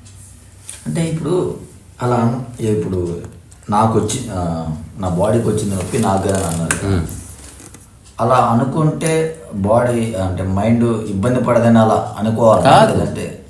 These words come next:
Speaker 2: ఆ, కా-, దాన్ని నీకేం రాలేదు, అనుకోవడం ఏం లేదు, ఫ్యాక్ట్ అది. నువ్వు అనుకున్నంత మాత్రం అయిపోదు అట్లా. It's, it's a fact of life. అంటే, డీపర్ రియాలిటీస్ ఇవన్నీ.
Speaker 1: మ్మ్.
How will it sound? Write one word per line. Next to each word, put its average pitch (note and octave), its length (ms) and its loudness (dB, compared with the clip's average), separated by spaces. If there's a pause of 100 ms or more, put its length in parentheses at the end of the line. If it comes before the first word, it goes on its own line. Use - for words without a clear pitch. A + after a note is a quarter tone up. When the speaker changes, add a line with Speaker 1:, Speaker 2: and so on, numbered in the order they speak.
(100)
Speaker 2:
ఆ, C3 80 -4
కా-, - 440 -2
దాన్ని A#2+ 200 4
నీకేం D#3+ 300 4
రాలేదు, D3+ 400 6
అనుకోవడం F3+ 340 2
ఏం A#2+ 140 0
లేదు, D2 220 -8
ఫ్యాక్ట్ - 320 -4
అది. - 120 -12 (1900)
నువ్వు A2+ 80 4
అనుకున్నంత D3+ 320 6
మాత్రం D#3 280 6
అయిపోదు D3 300 6
అట్లా. - 260 -4 (4000)
It's, - 260 -8
it's F3+ 180 2
a C#3+ 60 4
fact F3+ 280 2
of B2+ 120 -2
life. D#2 140 -6 (1120)
అంటే, C#3+ 120 2
డీపర్ E3 340 8
రియాలిటీస్ F3 380 6
ఇవన్నీ. B2+ 280 0 (300)
Speaker 1:
మ్మ్. - 180 -12